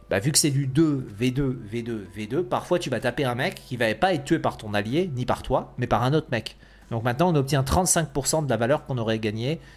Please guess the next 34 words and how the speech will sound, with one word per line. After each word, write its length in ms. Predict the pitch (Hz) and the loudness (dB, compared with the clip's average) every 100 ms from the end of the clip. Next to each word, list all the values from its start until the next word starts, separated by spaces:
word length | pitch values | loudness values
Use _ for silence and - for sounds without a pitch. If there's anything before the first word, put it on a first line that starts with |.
| - | -10
si, 440 | - - 131 123 104 | 0 2 2 0 0
euh, 540 | 95 92 90 85 85 85 | 0 0 0 -2 -4 -6
on 80 | 90 | -4
avait 200 | 92 110 | -4 -4
tué, 280 | - 120 107 - - | 0 0 0 -6 -6
on 80 | 107 | -2
avait 160 | 107 113 | -2 -2
fait 140 | 110 | -4
le 40 | |
kill. 180 | - 87 | -6 -10
Donc 160 | 90 110 | -10 -6
c'est 220 | 147 139 - - - - | -4 -6 -14 -20 -10 -6
plus 180 | 139 | -2
intéressant. 400 | 131 131 101 92 - - - - - - - - - - - - - - - - - - - - | -2 -2 -4 -6 -14 -20 -20 -20 -20 -20 -20 -20 -20 -20 -20 -18 -14 -12 -10 -12 -14 -16 0 4
Amélioration 800 | 185 180 170 165 - 175 196 | 6 6 6 4 4 4 4
d'un 220 | 190 123 120 | 4 4 4
point 180 | 180 | 4
de 60 | 185 | 4
capture 500 | 160 135 - 147 156 123 | 4 2 4 4 4 2
et 60 | |
de 60 | 117 | 4
la 60 | |
récupération 640 | 110 156 - 160 135 135 160 | 4 2 4 4 4 4 4
des 80 | 135 | 6
bonus. 400 | 117 98 - - | 4 2 0 -2
Les 300 | 113 127 123 | 2 4 6
indicateurs 560 | 180 165 151 156 151 113 | 4 2 2 4 4 4
de 60 | 101 | 4
capture 340 | 131 135 147 | 2 4 4
des 160 | 131 120 | 6 4
objectifs 480 | 113 113 175 147 | 4 2 2 4
ont 40 | 139 | 2
été 160 | 127 | 4
revus. 300 | 127 110 101 | 4 4 2